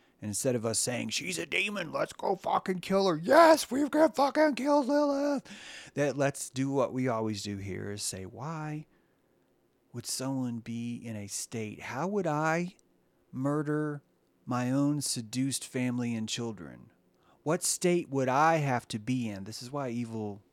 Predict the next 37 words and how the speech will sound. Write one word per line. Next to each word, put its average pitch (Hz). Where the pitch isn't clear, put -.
this 113
is 110
why 107
we 101
have 98
disagreements 98
sometimes 92
with 92
people 92
who 95
watch 98
the 101
show 92
that 85
are 92
like, -
"But 147
James, 143
evil 135
does 139
exist." 92
And 87
I'm 85
like, 71
"Yeah, 113
well, 87
then 98
you're 98
never 98
gonna 92
compassionate 87
shit." -
Because 147
if 123
you 139
can 135
a-, 120